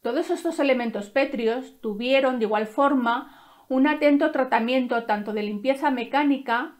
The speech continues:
como de consolidación, microsellado y cosido,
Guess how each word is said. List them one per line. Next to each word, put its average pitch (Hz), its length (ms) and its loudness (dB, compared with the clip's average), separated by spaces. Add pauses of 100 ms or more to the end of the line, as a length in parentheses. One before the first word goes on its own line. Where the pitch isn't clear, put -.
(120)
como 220 400 -2
de 208 100 -2
consolidación, 208 1200 -2
microsellado 226 1200 0
y 269 140 -6
cosido, 214 720 -6